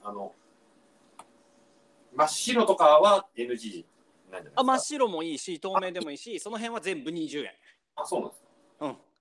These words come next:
Speaker 2: そこにハングルとか、なんかいろんななんとかスナックなんとか書いてたら、それだけで三十円。
Speaker 1: おー。いいですね。
Speaker 2: いかがでしょうか？皆さんよろしくお願いします。あと、海の近くに住んでる友達などい、いましたら、た-、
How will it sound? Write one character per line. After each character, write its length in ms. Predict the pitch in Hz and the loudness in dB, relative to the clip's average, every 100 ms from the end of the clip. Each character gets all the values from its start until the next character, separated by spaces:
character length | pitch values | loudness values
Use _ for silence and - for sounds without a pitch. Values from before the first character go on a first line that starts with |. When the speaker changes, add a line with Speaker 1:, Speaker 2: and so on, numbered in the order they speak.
| _ | _
Speaker 2:
そ 140 | 170 | -10
こ 100 | 185 | -8
に 60 | 180 | -4
ハ 160 | 214 | -2
ン 100 | 220 | -2
グ 60 | 180 | -4
ル 100 | 143 | -6
と 120 | 135 | -6
か、 380 | 165 160 120 104 | -2 0 -2 -4
な 80 | 135 | -10
ん 40 | 131 | -8
か 60 | |
い 80 | 127 | -8
ろ 100 | 151 | -6
ん 80 | 156 | -6
な 60 | 143 | -6
な 120 | 151 | -6
ん 80 | 143 | -8
と 80 | |
か 80 | 123 | -12
ス 160 | - 156 | -10 -8
ナ 80 | 147 | -8
ッ 20 | |
ク 120 | - | -6
な 120 | 135 135 | -8 -6
ん 40 | |
と 80 | 131 | -6
か 120 | 117 117 117 - | -8 -12 -20 -8
書 120 | 180 | -6
い 80 | 175 | -6
て 100 | 143 | -6
た 140 | 180 | -4
ら、 80 | 185 | -4
そ 140 | - 170 | -2 -2
れ 60 | |
だ 100 | 165 | -2
け 120 | 143 | -2
で 280 | 135 156 101 | -2 -2 -2
三 220 | - 170 165 | -8 -8 -6
十 80 | |
円。 80 | 135 - _ _ _ _ _ _ | -8 -10 _ _ _ _ _ _
Speaker 1:
お 580 | 110 123 123 127 123 120 | -6 -2 0 0 0 0
ー。 40 | 120 _ _ _ _ _ _ _ _ _ _ _ _ _ _ | -4 _ _ _ _ _ _ _ _ _ _ _ _ _ _
い 80 | 269 | -8
い 20 | |
で 80 | - | -4
す 0 | |
ね。 20 | |
Speaker 2:
い 20 | 147 | 0
か 80 | |
が 100 | 120 | 0
で 80 | 95 | -4
し 80 | - | -10
ょ 40 | |
う 40 | 87 | -16
か？ 140 | 95 - | -18 -10
皆 160 | 143 147 | -6 -4
さ 80 | |
ん 60 | 113 | -6
よ 60 | 127 | -6
ろ 60 | |
し 100 | 123 | -8
く 60 | 131 | -8
お 60 | 120 | -6
願 140 | 113 | -6
い 40 | |
し 100 | 110 | -8
ま 180 | 104 92 | -8 -8
す。 200 | - - _ _ _ _ _ _ _ _ _ _ _ _ _ _ _ _ _ _ _ - - _ - - _ _ _ _ _ | -10 -20 _ _ _ _ _ _ _ _ _ _ _ _ _ _ _ _ _ _ _ -20 -20 _ -20 -20 _ _ _ _ _
あ 120 | - | -10
と、 100 | 123 | -2
海 180 | 151 170 | 0 0
の 80 | 120 | -2
近 220 | - 123 | -6 -8
く 100 | 110 | -8
に 80 | 98 | -8
住 180 | - 110 | -8 -6
ん 60 | |
で 100 | 90 | -6
る 100 | 87 | -6
友 200 | 90 107 | -8 -6
達 220 | 110 98 113 | -6 -6 -6
な 100 | 101 | -4
ど 100 | 82 | -6
い、 220 | 95 - | -8 -10
い 80 | 127 | -2
ま 160 | 120 117 | 0 0
し 80 | - | -2
た 100 | 85 | -6
ら、 100 | - | -4
た-、 240 | 131 127 | -4 -6